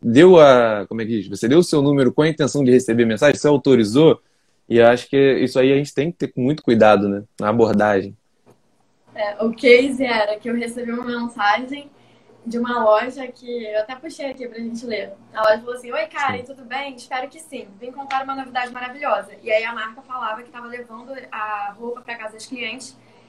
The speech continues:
Speaker 2: pra elas experimentarem, que eu tinha sido selecionada. Então aí tem uma questão muito legal, né? Que eu fui selecionada pra receber esse benefício de
Speaker 1: Sim.
Speaker 2: levarem roupa na minha casa e eu poder experimentar.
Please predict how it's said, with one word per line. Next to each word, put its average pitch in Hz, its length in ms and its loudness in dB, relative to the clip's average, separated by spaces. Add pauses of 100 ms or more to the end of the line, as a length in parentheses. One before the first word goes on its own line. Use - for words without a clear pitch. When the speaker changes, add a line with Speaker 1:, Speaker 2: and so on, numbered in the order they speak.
(140)
Speaker 2:
pra 220 120 -2
elas 214 180 2
experimentarem, 247 640 -8
que 254 100 -12
eu 240 80 -6
tinha 262 180 -10
sido 262 260 -12
selecionada. 247 840 -6
Então 214 160 -8
aí 214 180 -2
tem 277 100 -6
uma 277 120 -6
questão 262 260 -16
muito 254 200 -14
legal, 262 280 -2
né? 202 120 -10
Que 202 100 -20
eu 208 40 -20
fui 240 120 -20
selecionada 262 880 -10 (560)
pra 233 240 0
receber 262 640 -8
esse 247 300 -12
benefício 240 760 -12
de 240 320 -2
Speaker 1:
Sim. 226 180 -4
Speaker 2:
levarem 208 380 -2 (120)
roupa - 260 -14 (140)
na 208 100 -10
minha 214 180 -10
casa 240 420 -4
e 233 80 -14
eu 233 80 -14
poder 226 160 -20
experimentar. 233 680 -16